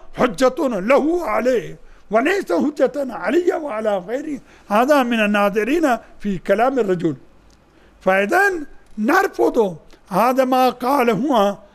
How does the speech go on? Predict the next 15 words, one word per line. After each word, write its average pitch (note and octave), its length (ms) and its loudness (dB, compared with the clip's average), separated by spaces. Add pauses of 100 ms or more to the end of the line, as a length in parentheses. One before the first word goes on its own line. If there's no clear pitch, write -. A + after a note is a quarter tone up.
(120)
أو A#3+ 160 4
ما C4 220 2
نسب D#4+ 400 2
إلى B3 580 2
إب-، B3 160 -2
إلى A#3+ 300 2
عباس A#3 760 0 (300)
أو B3 240 4
إلى A#3+ 280 2
ابن B3+ 200 -4
عباس C4+ 600 0 (240)
في A3+ 140 2
هذا E3 240 0
المعنى. D#3 360 -10 (1300)
ثم E4 540 2